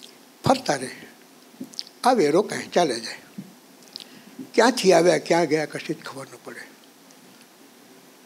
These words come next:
ત્યારે મને ખબર નહોતી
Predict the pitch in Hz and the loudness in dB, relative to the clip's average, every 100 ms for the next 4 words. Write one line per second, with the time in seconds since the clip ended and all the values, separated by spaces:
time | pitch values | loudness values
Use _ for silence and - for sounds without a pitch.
0 | - - - - - - - - - 202 | -20 -20 -20 -20 -20 -20 -18 -18 2 6
1 | 247 302 - - 196 247 254 233 208 127 | 8 8 8 6 6 8 8 8 4 -2
2 | - | -6